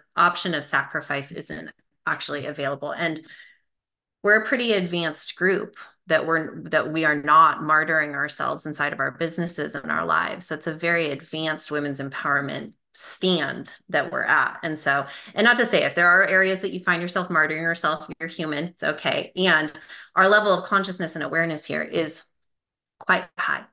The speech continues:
And I wanna really acknowledge that and speak to that so that we can self-acknowledge and celebrate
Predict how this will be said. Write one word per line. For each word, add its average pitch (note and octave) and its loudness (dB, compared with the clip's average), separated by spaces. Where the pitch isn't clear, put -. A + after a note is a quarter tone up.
And D#3+ 0
I D#3 4
wanna D3+ 0
really E3+ 0
acknowledge D3 0
that - 2
and D3 -8
speak - -6
to - -10
that - -2
so E3 -6
that D3 -4
we D3+ -6
can D#3+ -4
self-acknowledge D#3 0
and F3 0
celebrate F3+ 0